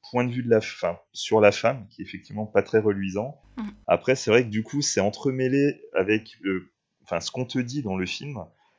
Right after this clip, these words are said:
Speaker 1: c'est que c'est son, en fait, il était pas prêt au monde extérieur.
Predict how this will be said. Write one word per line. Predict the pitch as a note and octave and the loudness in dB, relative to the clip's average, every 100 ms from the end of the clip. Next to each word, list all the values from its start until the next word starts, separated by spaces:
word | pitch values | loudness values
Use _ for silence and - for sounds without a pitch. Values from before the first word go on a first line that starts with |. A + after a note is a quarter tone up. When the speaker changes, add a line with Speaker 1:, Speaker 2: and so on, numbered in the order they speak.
| _ _ _ | _ _ _
Speaker 1:
c'est | - - F#2+ | -10 -6 -6
que | - F#2+ F#2+ - | 0 2 2 -2
c'est | - G2 | -6 -4
son, | - G#2 G2 G2 | -4 -2 -4 -4
en | F2+ | -4
fait, | B2 A#2 | -4 -4
il | G2+ | -6
était | F#2 F#2 | -4 0
pas | - A#2 | 4 4
prêt | - - B2+ A#2+ _ - | 4 2 2 0 _ -12
au | G#2+ | -6
monde | G2 F#2+ | -6 -6
extérieur. | F#2+ - F#2 F#2 - | -8 -8 -8 -8 -14